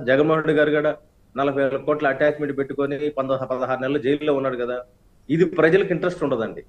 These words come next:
ప్రజలకు కావాల్సింది ఏంటంటే ఈ రాష్ట్రానికి ఏం మేలు జరిగింది? స్కిల్ డెవలప్‌మెంట్ లో మూడు వందల డెబ్బై ఒక్క కోట్లు అవినీతి అన్నారు. ఈ మూడు వందల డెబ్బై కోట్లు, ఆ, మరి అవినీతి అంటే మరి అక్కడ పెట్టిందే ఖర్చు మూడు వందల డెబ్బై ఒక్క కోట్లు అయితే మూడు లక్షల మందికి ఎట్లా training ఇచ్చారు? ఏ డబ్బులు ఇచ్చారు?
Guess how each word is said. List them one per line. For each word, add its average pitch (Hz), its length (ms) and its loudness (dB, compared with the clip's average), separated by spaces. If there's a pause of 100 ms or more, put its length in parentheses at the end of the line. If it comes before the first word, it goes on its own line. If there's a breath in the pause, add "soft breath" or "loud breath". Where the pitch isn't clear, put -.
(140)
ప్రజలకు 175 300 4
కావాల్సింది 175 400 6
ఏంటంటే 143 420 -2 (440)
ఈ 147 100 2
రాష్ట్రానికి 147 560 2
ఏం 143 100 2
మేలు 123 160 -2
జరిగింది? 104 460 -6 (460)
స్కిల్ 196 320 4
డెవలప్‌మెంట్ 175 500 6
లో 202 100 6
మూడు 151 200 4
వందల 147 160 4
డెబ్బై 139 200 0
ఒక్క - 200 -4
కోట్లు 156 240 2
అవినీతి 139 300 0
అన్నారు. 104 360 -6 (480)
ఈ 165 80 4
మూడు 160 280 6
వందల 208 220 4
డెబ్బై 185 240 6
కోట్లు, 185 680 4 (580)
ఆ, 156 140 0
మరి 147 200 0
అవినీతి 165 380 4
అంటే 135 460 -2 (340)
మరి 175 120 2
అక్కడ 160 300 -2
పెట్టిందే 196 480 2
ఖర్చు 180 200 0
మూడు 170 160 -2
వందల 160 160 -2
డెబ్బై 156 240 2
ఒక్క 151 240 -2
కోట్లు 151 400 -4
అయితే 139 220 -4
మూడు 175 220 -2
లక్షల 175 200 -4
మందికి 170 220 -2
ఎట్లా 151 260 -6
training 151 300 -2
ఇచ్చారు? 131 300 -4
ఏ 185 160 2
డబ్బులు 170 460 0
ఇచ్చారు? 143 400 -2